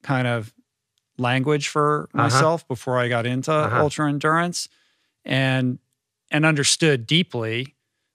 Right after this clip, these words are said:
Speaker 1: that it's about process and the slog. Like, that's how I got to where I got as a swimmer. That's how I, you know,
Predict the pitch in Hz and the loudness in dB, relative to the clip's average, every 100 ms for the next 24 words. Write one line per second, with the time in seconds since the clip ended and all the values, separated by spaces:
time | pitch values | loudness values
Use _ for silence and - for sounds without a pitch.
0 | - 113 123 127 - _ _ _ 135 - | -8 -2 0 0 -4 _ _ _ -8 -6
1 | 117 117 117 - 113 110 123 107 - 113 | -2 -2 -2 -4 -4 -4 -6 -6 -8 -8
2 | 113 - 64 62 - - 113 123 117 - | -8 -8 -6 -6 -8 -10 -8 -6 -6 -2
3 | 123 117 120 - 117 123 - 117 117 113 | 0 0 -4 -6 -4 -4 -4 -4 -2 -2
4 | 110 117 113 110 - 180 170 156 147 123 | -2 -2 -4 -6 -6 -4 0 0 0 -2
5 | 113 123 113 113 110 107 _ _ _ _ | -4 -4 -2 -2 -4 -6 _ _ _ _
6 | _ _ - 60 | _ _ -10 -10